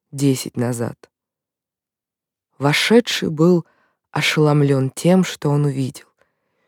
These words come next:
Мерцающие камеры, двенадцать полок с книгами, сам Персиков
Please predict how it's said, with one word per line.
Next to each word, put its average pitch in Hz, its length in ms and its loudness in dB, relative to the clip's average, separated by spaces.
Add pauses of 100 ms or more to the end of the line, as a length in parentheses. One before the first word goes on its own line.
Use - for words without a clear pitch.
(120)
Мерцающие 139 880 0
камеры, 135 680 -2 (640)
двенадцать 160 640 2
полок 170 340 6
с - 140 -4
книгами, 170 800 4 (340)
сам 160 540 2
Персиков 165 800 0